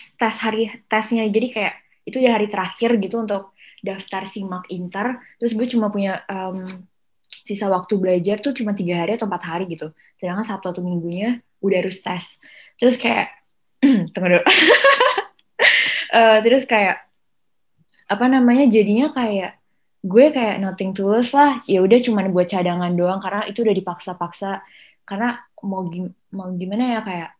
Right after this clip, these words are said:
misalkan reguler, soalnya kan reguler, eh, ujiannya baru dua minggu setelah simak inter kan. Jadi kayak simak inter dulu. Terus akhirnya ya udah, eh, ngerjain, eh, kayak bener-bener belajar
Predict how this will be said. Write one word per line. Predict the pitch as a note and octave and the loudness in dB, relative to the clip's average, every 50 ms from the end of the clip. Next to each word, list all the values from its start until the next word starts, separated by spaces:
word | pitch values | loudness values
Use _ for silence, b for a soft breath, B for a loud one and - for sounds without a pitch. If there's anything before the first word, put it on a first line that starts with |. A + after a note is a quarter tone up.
| _ - | _ -12
misalkan | F#3 F3+ F#3 F#3 F#3 G#3+ A3+ B3 | -12 -10 -10 -8 -6 -4 -2 -2
reguler, | A3 F#3+ F#3+ F#3+ G3 G#3 A3+ A#3 A#3 A#3+ _ - | -2 -2 -2 0 2 2 2 0 -2 -8 _ -4
soalnya | - A3 G#3+ B3 C#4+ | 0 2 2 2 2
kan | D4+ D4+ | 2 0
reguler, | C#4 A3 G#3 B3 C#4 D4+ D4+ C4+ - - | 0 2 2 4 4 2 2 0 -4 -6
eh, | G3+ G3 G3 G3 G3 G3 G3 F#3+ F#3+ G3 G3+ G3+ _ _ _ - | -6 -4 -2 -2 -2 -2 -2 -4 -4 -6 -8 -10 _ _ _ -6
ujiannya | G#3 F#3 F3+ G3 F#3+ G3 A#3+ C4+ A#3 | -4 -2 0 -2 0 0 0 2 2
baru | G#3+ G3+ F#3+ F#3 F#3+ F#3 - - _ _ _ _ _ _ _ _ _ _ _ _ _ _ _ - E3 | 4 2 2 2 -2 -2 -4 -6 _ _ _ _ _ _ _ _ _ _ _ _ _ _ _ -6 0
dua | G3+ G3+ F#3+ F#3+ | 0 0 0 0
minggu | F#3+ F#3 F#3 F#3 G3 G3 G3 - | -4 -6 -4 -4 -4 -4 -6 -6
setelah | - G3 G3 - F#3 F#3 F#3 F#3 F3+ - | -12 -12 -8 -6 -6 -4 -4 -6 -6 -8
simak | G#3 F#3+ F#3 F3+ F3+ | -8 -8 -8 -8 -10
inter | F#3 F#3 F#3+ - | -10 -10 -10 -10
kan. | F3+ F3 E3+ | -10 -10 -8
Jadi | F#3 F#3+ G3+ G3+ | -8 -8 -8 -8
kayak | F3+ D#3+ - _ _ _ _ _ _ _ _ _ - | -10 -12 -14 _ _ _ _ _ _ _ _ _ -10
simak | - G3 F3+ F3 F#3 F#3 | -8 -6 -6 -6 -6 -6
inter | F3+ F3 F3+ F3 E3+ | -6 -4 -6 -6 -4
dulu. | F3 F3+ F#3 F#3 F#3 - - _ _ _ _ _ _ _ _ _ _ _ _ _ - | -4 -2 -2 -2 -4 -6 -10 _ _ _ _ _ _ _ _ _ _ _ _ _ -2
Terus | A#3 A#3+ B3 A#3+ - - - - - - - - - | -2 -2 -2 -2 -6 -12 -14 -16 -16 -16 -14 -14 -12
akhirnya | G3 G3 F#3+ G#3 A3 A#3 G#3 | -10 -8 -6 -4 -2 -2 0
ya | F#3 F#3 F3+ | 0 -2 -2
udah, | F3 F3+ F#3 F#3+ G3 G#3 A3+ A3 G#3+ - - | 0 -2 -2 0 -2 -2 -4 -6 -10 -14 -14
eh, | F#3 F#3 F#3 | -12 -10 -8
ngerjain, | F#3 F3+ F3+ F3+ F3+ F3 - - F#3 F#3 F#3 F#3+ G#3 A#3 A#3 A3+ A#3 A3+ _ _ _ _ _ _ _ _ _ _ _ _ - | -8 -6 -6 -6 -6 -6 -6 -8 -8 -6 -6 -4 -2 -2 -2 -4 -4 -10 _ _ _ _ _ _ _ _ _ _ _ _ -16
eh, | - F#3+ F3+ - | -16 -16 -14 -12
kayak | F#3 F3+ F#3 F3+ | -12 -10 -8 -6
bener-bener | F#3 F#3 F3+ F3+ F3+ F#3 F3 | -6 -4 -4 -2 -2 -2 0
belajar | F3+ F3+ F3 E3+ E3+ F3+ | 0 0 0 0 0 0